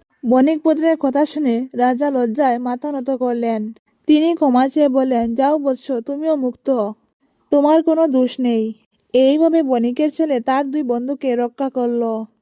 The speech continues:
এবং নিজেও মুক্তি পেল। তিনজন বন্ধু তারপর আনন্দে নিজের শহরে ফিরে এলো এবং আগের মতো সুখ শান্তিতে বসবাস করতে লাগলো।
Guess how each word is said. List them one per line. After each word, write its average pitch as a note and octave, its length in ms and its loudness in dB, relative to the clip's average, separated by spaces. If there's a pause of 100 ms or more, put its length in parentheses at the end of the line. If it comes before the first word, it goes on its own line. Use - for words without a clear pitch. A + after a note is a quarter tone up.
(220)
এবং C#4 380 2
নিজেও D4 360 2
মুক্তি C4+ 380 -4
পেল। A#3+ 460 -2 (240)
তিনজন D#4 440 -4
বন্ধু C4 480 -2 (340)
তারপর C4 480 -2 (100)
আনন্দে C#4 640 -4 (280)
নিজের B3+ 340 -4
শহরে D4+ 420 -4
ফিরে C4 360 -2
এলো A#3 380 -4 (400)
এবং C#4+ 460 2
আগের C4 340 2
মতো D4+ 380 0
সুখ D#4 280 -2
শান্তিতে C4+ 520 -4
বসবাস C#4+ 480 -2
করতে B3+ 300 -4
লাগলো। A#3+ 560 -2